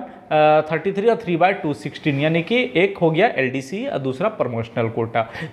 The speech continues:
ये हमें दो part में बांट दिया जाता है। प्रवर लिपिक की सीधी भर्ती का परसेंटेज क्या? What is the percentage of direct recruitment of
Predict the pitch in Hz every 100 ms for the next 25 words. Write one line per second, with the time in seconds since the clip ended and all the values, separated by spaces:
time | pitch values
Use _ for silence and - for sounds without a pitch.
0 | - 180 170 175 185 143 131 117 113 156
1 | 170 110 107 117 113 110 107 113 110 110
2 | - - - - - 196 233 233 202 185
3 | 226 - 233 220 190 175 190 165 - 165
4 | 160 180 139 - 131 127 156 - 135 120
5 | 139 - 185 180 190 190 143 - 151 180
6 | 165 170 135 120 123 147 - 143 - 131
7 | 139 139 131